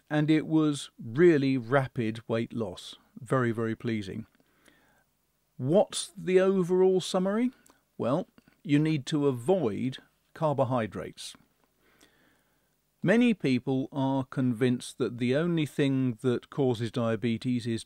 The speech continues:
too many sugary drinks, too many sugary foods, sweets, chocolate, uh, all that sort of stuff. No, it's not. Those are definitely things to avoid.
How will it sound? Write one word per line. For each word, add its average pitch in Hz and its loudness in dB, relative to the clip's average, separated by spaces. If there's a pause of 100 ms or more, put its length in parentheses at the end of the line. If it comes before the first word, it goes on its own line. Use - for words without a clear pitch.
(120)
too 214 2
many 147 2
sugary 104 -6
drinks, 123 -6 (120)
too 185 -2
many 120 0
sugary 107 -2
foods, 117 0
sweets, - -4
chocolate, 120 -2
uh, 120 -4 (360)
all 165 6
that 110 0
sort 107 -8
of 110 -8
stuff. - -8 (120)
No, 160 2 (360)
it's 147 -6
not. 196 -4 (880)
Those 160 6
are 147 4
definitely 139 2
things 139 0
to 131 2
avoid. 113 0